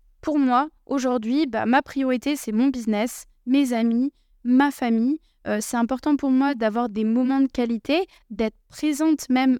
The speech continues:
mentalement quand je suis avec eux. Et en fait, je pense que c'est là où j'ai réussi à trouver mon équilibre pro et perso. C'est que, bah,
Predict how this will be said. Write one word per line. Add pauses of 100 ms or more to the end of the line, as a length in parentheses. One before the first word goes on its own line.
mentalement
quand
je
suis
avec
eux. (160)
Et
en
fait,
je
pense
que
c'est
là
où
j'ai
réussi
à
trouver
mon
équilibre
pro (100)
et
perso. (440)
C'est
que, (100)
bah,